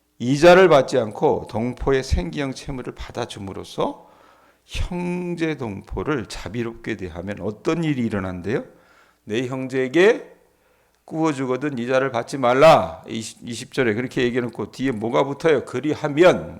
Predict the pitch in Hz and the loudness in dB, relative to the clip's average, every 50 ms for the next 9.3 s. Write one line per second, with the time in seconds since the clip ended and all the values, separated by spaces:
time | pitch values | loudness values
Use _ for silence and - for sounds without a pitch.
0 | - - - - 110 123 127 113 104 120 123 120 110 98 98 104 110 127 135 131 | -18 -14 -12 -10 -4 -2 -2 -2 -2 -2 -2 -2 -2 -2 0 2 2 2 2 2
1 | 127 127 123 131 127 123 120 127 123 - 175 254 285 - - - - - - - | 0 0 0 0 0 0 -2 -4 -2 0 0 0 -2 -6 -16 -20 -20 -20 -20 -20
2 | _ _ - 101 110 95 113 113 104 104 101 101 95 95 92 90 90 90 87 87 | _ _ -6 -6 -6 -4 -4 -6 -4 -4 -4 -6 -6 -6 -6 -8 -8 -8 -10 -10
3 | 85 - 90 - 104 95 90 82 85 - - 98 92 87 87 82 85 - - - | -12 -14 -16 -14 -14 -12 -12 -12 -12 -12 -12 -12 -12 -12 -14 -16 -16 -16 -16 -18
4 | - - - - 170 151 143 143 147 - _ _ _ _ - - 117 110 101 101 | -16 -14 -12 -10 -10 -10 -10 -12 -16 -18 _ _ _ _ -12 -10 -10 -12 -14 -16
5 | - - - 147 226 302 - - _ _ _ _ _ _ _ _ _ _ 95 95 | -14 -8 -6 -6 -6 -6 -10 -16 _ _ _ _ _ _ _ _ _ _ -12 -10
6 | 98 95 92 - - - 98 95 90 90 87 87 78 82 90 92 85 80 - - | -8 -8 -8 -12 -14 -16 -14 -14 -14 -14 -14 -14 -16 -16 -18 -20 -20 -20 -18 -18
7 | 87 85 82 80 - 90 95 135 214 - _ _ _ _ _ _ _ _ _ _ | -18 -18 -18 -16 -14 -12 -10 -10 -12 -14 _ _ _ _ _ _ _ _ _ _
8 | _ - - - 101 104 101 113 117 - - 135 151 - - - 98 - 101 95 | _ -18 -12 -10 -10 -10 -10 -12 -16 -16 -16 -14 -12 -10 -10 -12 -12 -14 -16 -18
9 | - - - - 101 | -18 -18 -18 -18 -20